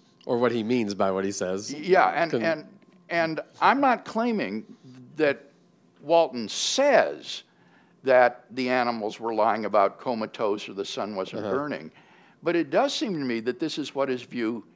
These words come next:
Speaker 2: implies. And so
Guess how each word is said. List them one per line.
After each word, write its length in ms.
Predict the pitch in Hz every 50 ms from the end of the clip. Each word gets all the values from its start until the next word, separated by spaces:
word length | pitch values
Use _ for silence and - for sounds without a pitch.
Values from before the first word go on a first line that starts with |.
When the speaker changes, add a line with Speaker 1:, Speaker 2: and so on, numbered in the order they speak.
| _ -
Speaker 2:
implies. 1080 | - 113 98 95 - - - - 202 226 254 269 254 208 101 - - 127 - - - - - - - - - - _ -
And 140 | 165 185 -
so 400 | - - 202 170 175 160 143 -